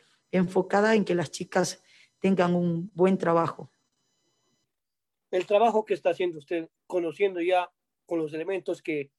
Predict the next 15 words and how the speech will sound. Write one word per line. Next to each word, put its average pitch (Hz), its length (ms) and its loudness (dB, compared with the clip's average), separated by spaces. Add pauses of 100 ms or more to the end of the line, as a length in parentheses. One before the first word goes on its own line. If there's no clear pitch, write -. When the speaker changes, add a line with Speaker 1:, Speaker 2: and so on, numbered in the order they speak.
(180)
Speaker 2:
cuenta 160 560 2 (840)
para 170 140 4
buscar 196 420 4 (220)
un 165 460 -8
segundo 202 340 2
campeonato 180 520 2
para 156 140 -2
el 139 240 -6
Deportivo 147 580 0
Cuenca, 165 360 -2 (480)
¿cuántos 269 420 4
refuerzos 190 540 0
más 196 300 -4
solicitará 170 760 -2
usted, 165 440 -2